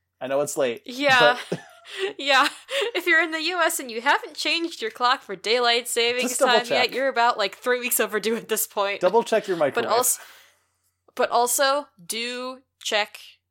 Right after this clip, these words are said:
Speaker 2: your smoke detectors and carbon monoxide detectors because you need to make sure the batteries are up to date in those.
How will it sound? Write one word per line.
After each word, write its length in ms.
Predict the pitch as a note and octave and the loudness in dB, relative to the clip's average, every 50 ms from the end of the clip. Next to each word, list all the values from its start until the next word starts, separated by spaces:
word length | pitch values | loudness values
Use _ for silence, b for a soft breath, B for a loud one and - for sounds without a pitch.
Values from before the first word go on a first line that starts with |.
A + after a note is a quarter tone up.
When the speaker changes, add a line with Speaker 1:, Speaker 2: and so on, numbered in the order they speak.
| _ _ _ _ _ | _ _ _ _ _
Speaker 2:
your 840 | - G3 F#3+ G3 F#3+ F#3+ F#3+ F#3+ F#3 F#3+ F#3+ G3 G3 F#3+ - - _ _ _ _ - | -16 -10 -4 -2 0 2 4 4 4 4 2 2 2 0 -4 -6 _ _ _ _ -8
smoke 360 | - - - G#3+ G#3 G3+ - | -8 -6 -4 -4 -6 -6 -6
detectors 1000 | - G#3 G3+ - A3+ G3+ G3 - - G3+ G3+ G3+ - G3 D4 - - - - - _ _ _ - | -8 -8 -4 -2 -2 -2 -2 -2 -4 -4 -2 -2 -4 -4 -4 -6 -6 -6 -6 -10 _ _ _ -12
and 160 | F#3 F3+ F3+ | -12 -12 -8
carbon 340 | - - G3 F#3+ G3 G3+ G3 | -4 -2 -2 -2 -2 -6 -8
monoxide 520 | F#3+ F#3 F3+ F3+ F#3 F#3 - - F3 E3+ | -6 -6 -4 -4 -4 -4 -4 -4 -4 -6
detectors 680 | E3+ E3+ - F3 D#3+ D#3+ - - F3 E3 D#3 D#3+ - - | -6 -8 -8 -6 -8 -8 -8 -8 -8 -8 -6 -8 -10 -10
because 480 | - - F3 E3+ - F3 E3+ D#3+ - - | -10 -10 -10 -10 -10 -10 -10 -10 -10 -10
you 60 | F3 | -10
need 100 | F3+ E3+ | -10 -10
to 60 | F#3 | -10
make 140 | F3 F3+ F3 | -10 -8 -8
sure 140 | - - F#3 | -8 -8 -8
the 60 | E3+ F3 | -6 -6
batteries 340 | F#3 E3+ E3+ E3+ F3 E3+ - | -6 -4 -4 -4 -6 -8 -8
are 80 | - | -8
up 80 | E3 - | -10 -10
to 80 | - E3+ | -12 -12
date 220 | - D#3+ C#3+ - | -12 -12 -12 -14
in 60 | - D3 | -16 -18
those. 400 | - - - - - - - | -16 -16 -12 -10 -10 -12 -12